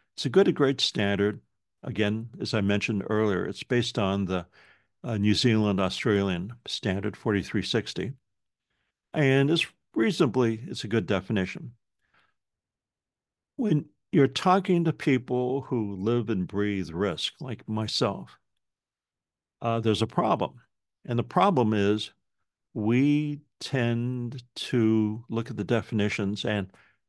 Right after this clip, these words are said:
basically develop the risk taxonomies and tailor it to the vertical, tailor it to the company, tailor it to the specific industry, tailor it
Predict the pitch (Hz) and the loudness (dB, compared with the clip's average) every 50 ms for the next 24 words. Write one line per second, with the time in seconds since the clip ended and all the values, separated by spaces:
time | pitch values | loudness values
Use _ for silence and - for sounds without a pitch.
0 | _ _ _ _ _ _ _ - 147 151 127 - 113 - 113 110 98 - 110 - | _ _ _ _ _ _ _ 4 4 4 4 0 0 2 2 0 2 2 0 0
1 | - 107 104 104 - - - 95 85 113 123 120 - _ - - 101 95 - - | 2 0 0 -2 -2 -4 -6 0 0 0 0 0 -6 _ -6 -6 -6 -4 -4 -4
2 | - 107 92 92 92 92 90 95 101 135 156 - - - _ _ _ _ _ _ | -2 -2 0 0 0 -2 -2 -4 -4 -6 -6 -8 -8 -8 _ _ _ _ _ _
3 | _ _ _ _ _ _ _ _ _ _ _ 139 120 107 - - - - 143 127 | _ _ _ _ _ _ _ _ _ _ _ 0 0 0 0 -4 -2 2 4 4
4 | 120 113 117 107 107 110 _ - - 127 104 87 78 92 95 98 95 90 - - | 4 4 2 0 0 -2 _ -6 -4 -2 -2 0 0 0 0 0 -2 -6 -8 -16
5 | - - - - - 120 117 104 104 101 101 98 - - 95 95 - - 110 104 | -16 -14 -12 -4 -2 0 0 2 2 0 0 -2 -6 -10 -10 -10 -6 -6 -6 -6
6 | - - 143 110 95 _ - - 117 113 104 107 104 101 95 95 - - 110 90 | -6 -8 -10 -10 -10 _ -6 -4 0 0 2 2 2 0 0 -4 -6 -8 -6 -6
7 | 92 92 92 _ _ _ _ _ _ _ _ - - - - - - - - - | -6 -6 -8 _ _ _ _ _ _ _ _ -12 -8 -6 -6 -8 -6 -6 -6 0
8 | - 120 98 - 104 - - 113 104 95 95 - - - - 98 98 - - - | 0 0 0 0 -6 -4 -2 -2 -2 -2 -4 -4 -4 -4 -4 -4 -4 -6 -6 -2
9 | - 113 101 104 98 92 95 - - | 0 2 2 2 2 0 -2 -10 -20